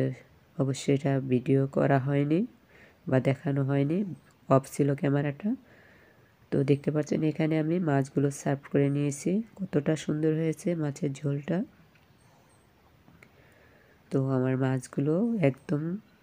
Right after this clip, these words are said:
সুন্দর হয়েছে, একটু ভেঙে যায়নি। তো এভাবে আপনারা সুন্দরভাবে মাছটা রান্না করে নিতে পারেন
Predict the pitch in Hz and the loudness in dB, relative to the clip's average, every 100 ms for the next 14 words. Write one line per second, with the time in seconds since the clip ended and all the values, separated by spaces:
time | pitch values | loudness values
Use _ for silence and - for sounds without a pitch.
0 | _ _ - - _ _ _ _ _ _ | _ _ -20 -20 _ _ _ _ _ _
1 | _ - - _ - - - _ - - | _ -20 -20 _ -20 -20 -20 _ -16 -4
2 | 139 135 135 143 139 139 175 202 156 - | 0 2 2 2 0 0 -4 -2 -4 -4
3 | - 143 135 123 139 139 139 135 147 190 | -2 0 0 -2 -2 -2 -2 -2 -2 -4
4 | - - - - - - _ - - - | -10 -20 -20 -20 -20 -20 _ -20 -20 -20
5 | - - - 143 156 151 156 147 143 147 | -20 -12 -4 0 2 2 2 0 0 0
6 | 151 165 - 143 139 143 143 143 151 180 | 0 -2 -4 -6 -2 -2 0 0 0 0
7 | 139 135 - 143 139 135 156 139 147 180 | -2 -2 -2 0 0 -2 -4 -4 -2 -2
8 | 247 - - _ - _ - 170 120 139 | -6 -12 -20 _ -20 _ -6 -2 0 0
9 | 139 143 147 | 0 0 0